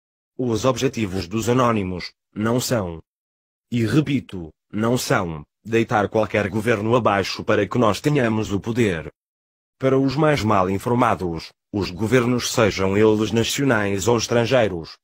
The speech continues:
são apenas marionetas do sistema corrupto, manipulativo e chupista em que vivemos, sistema este que os nossos governantes usam para nos chupar ainda mais,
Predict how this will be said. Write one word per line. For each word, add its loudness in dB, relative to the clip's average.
são 0
apenas -2
marionetas 2
do -4
sistema -2
corrupto, -6
manipulativo 0
e 0
chupista -4
em -2
que -6
vivemos, -4
sistema 0
este -2
que -6
os -4
nossos 0
governantes 0
usam 0
para 0
nos 0
chupar -2
ainda 2
mais, -2